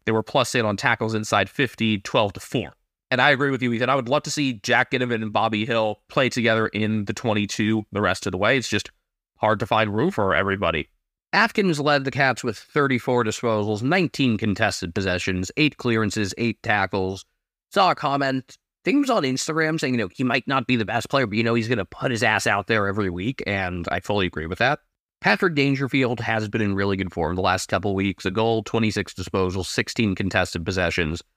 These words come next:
Speaker 2: twelve score involvements, and nine clearances. Mitch Duncan, twenty-four disposals. Isaac Smith, who now has two home and away games left and hopefully another finals run in his career. Uh,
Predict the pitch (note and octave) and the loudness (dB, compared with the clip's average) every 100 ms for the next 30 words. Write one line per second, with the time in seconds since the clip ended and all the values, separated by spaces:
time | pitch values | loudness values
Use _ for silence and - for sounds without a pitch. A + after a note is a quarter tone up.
0 | _ _ - A2 - G#2 F#2+ F#2+ F2 F2 | _ _ 0 0 0 -2 0 0 0 0
1 | - F2 D2+ D#2+ - A2 G#2 G2+ G#2 G2 | -2 -2 -2 -2 0 0 0 -2 -2 -2
2 | G2 - _ _ _ G2+ F#2 C#3 C3+ C3+ | -6 -14 _ _ _ -4 -2 0 0 0
3 | B2+ C#3 C3+ B2+ C3 B2+ - B2+ A#2+ A#2+ | -2 0 -2 -2 -4 -4 -2 -2 0 0
4 | A#2 A2+ - _ _ _ B2+ F#2+ F#2+ - | -2 -4 -12 _ _ _ -2 -2 -4 0
5 | F#3+ F#3+ - _ _ _ _ _ - A2+ | 2 2 -4 _ _ _ _ _ -2 0
6 | G#2 G2 G#2+ F#2+ F#2 F2+ - _ - C#4+ | 2 2 0 0 0 -4 -12 _ -4 0
7 | C4+ F3+ D#3+ C3 G#2+ G2+ G2+ G2 G2 F#2+ | 2 2 2 2 0 0 0 0 0 -2
8 | G#2 F#2 - G3+ - D3+ G2+ F#2+ F2+ G2 | -2 -6 -2 -2 0 0 2 0 -2 -2
9 | E2+ F2+ F2+ E2+ F2 F2+ - G2 F2 E2+ | -2 -2 -2 -2 -2 -4 -4 -4 -2 -4
10 | G2+ - F#2 F#2 | -6 -8 -6 -4